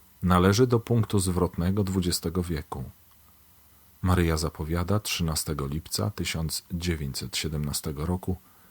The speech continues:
triumf swego niepokalanego serca. Echo tego znajdujemy w życiorysie świętego Maksymiliana, który powiedział, że pewnego dnia Niepokalana zwycięży każdego wroga.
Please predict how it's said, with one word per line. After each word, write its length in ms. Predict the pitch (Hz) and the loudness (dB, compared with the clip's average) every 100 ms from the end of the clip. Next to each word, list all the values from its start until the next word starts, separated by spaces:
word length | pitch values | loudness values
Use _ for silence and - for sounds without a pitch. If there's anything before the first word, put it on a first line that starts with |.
| _ _ _ _ _ _ | _ _ _ _ _ _
triumf 580 | - 104 120 131 127 - 104 - | 2 6 6 4 0 -6 -16 -6
swego 680 | - - 95 80 82 82 82 | -4 0 0 0 0 0 0
niepokalanego 920 | 80 95 107 120 - 92 76 67 71 | 2 2 2 -2 0 0 0 -4 -4
serca. 600 | - 60 - - 60 - _ _ _ _ _ _ _ _ _ | -6 -6 -8 -8 -8 -12 _ _ _ _ _ _ _ _ _
Echo 380 | - 95 - 71 | 2 2 2 -8
tego 420 | - 69 76 95 | -8 -8 -2 0
znajdujemy 640 | 87 80 78 80 76 80 92 | 0 0 -2 -2 0 2 2
w 60 | |
życiorysie 580 | 87 82 - 78 73 - | 0 -4 -4 -4 -2 -4
świętego 520 | - - 82 78 76 | -4 -4 -2 -2 -2
Maksymiliana, 840 | 76 73 - 69 69 78 90 82 87 | -2 -2 -4 -4 -4 0 0 0 -4
który 380 | - - 135 143 | -4 -2 0 0
powiedział, 640 | 131 107 80 - 110 78 - _ _ _ _ _ _ _ _ - | 0 2 2 0 -6 -8 -12 _ _ _ _ _ _ _ _ -2
że 420 | 90 90 85 82 | 2 4 2 0
pewnego 440 | 92 87 87 80 | 0 2 2 0
dnia 300 | 76 82 87 | 0 0 4
Niepokalana 640 | 92 90 82 - 82 82 78 | 4 2 -2 -2 -2 0 -2
zwycięży 580 | 82 92 82 78 82 80 | -2 -4 -2 -4 -4 -4
każdego 460 | 82 80 82 78 | -2 0 -2 -2
wroga. 520 | 76 78 73 73 73 | -4 -4 -4 -6 -10